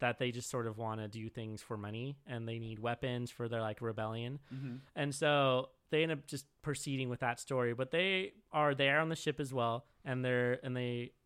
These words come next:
Speaker 1: they take over the ship at one point 'cause they're like, "Fuck it. We're trying to do this subtly, but we need to just take over the ship
Speaker 2: Mm-hmm.
Speaker 1: and figure things out." And this is when the diva gets shot.
Speaker 2: Mm-hmm.
Speaker 1: And she falls off stage very dramatically,
Speaker 2: Mm-hmm.
Speaker 1: uh, as, like, any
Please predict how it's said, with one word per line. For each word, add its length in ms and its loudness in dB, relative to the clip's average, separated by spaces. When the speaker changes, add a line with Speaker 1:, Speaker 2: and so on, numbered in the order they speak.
Speaker 1:
they 120 -4
take 280 -4
over 500 4
the 120 -4
ship 340 -2
at 160 0
one 160 -4
point 220 -4
'cause 100 -10
they're 120 -2
like, 220 -2
"Fuck 200 2
it. 160 -2
We're 340 0
trying 340 2
to 80 -8
do 180 0
this 120 0
subtly, 400 2
but 120 -4
we 100 -2
need 160 -2
to 80 -6
just 200 -8
take 180 -4
over 160 -2
the 80 -4
ship 400 -4
Speaker 2:
Mm-hmm. 300 -8
Speaker 1:
and 120 -6
figure 240 -2
things 240 -4
out." 200 0
And 100 0
this 120 -2
is 120 -4
when 240 0
the 80 -2
diva 260 0
gets 180 -6
shot. 260 -6
Speaker 2:
Mm-hmm. 200 -10
Speaker 1:
And 320 0
she 120 -10
falls 320 6
off 180 8
stage 320 2
very 240 8
dramatically, 720 2
Speaker 2:
Mm-hmm. 280 -6
Speaker 1:
uh, 200 8
as, 260 4
like, 200 0
any 300 -2